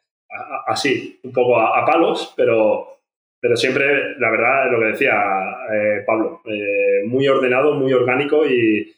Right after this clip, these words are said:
y viendo necesidades, o sea, no, no creciendo por crecer, eh, sino viendo las necesidades que hay y haciéndolo muy, muy organizado.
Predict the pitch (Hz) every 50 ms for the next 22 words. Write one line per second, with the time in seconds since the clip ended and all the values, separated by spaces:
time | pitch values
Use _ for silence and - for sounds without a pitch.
0 | _ _ _ - - 120 117 113 113 113 123 127 127 123 - 127 127 131 113 110
1 | 113 120 123 127 123 120 120 123 117 110 113 127 127 127 127 127 - - 135 127
2 | - 143 135 131 123 131 123 104 101 107 101 - 123 110 107 - - - - 110
3 | 101 101 95 98 98 _ _ - - 117 110 101 101 107 117 120 120 120 120 123
4 | 117 - 117 - 190 123 120 117 117 120 117 - 120 117 117 127 - 123 - -
5 | 127 113 104 - 123 117 117 117 113 117 117 117 113 113 110 110 110 110 117 117
6 | 113 107 101 107 104 95 - - - _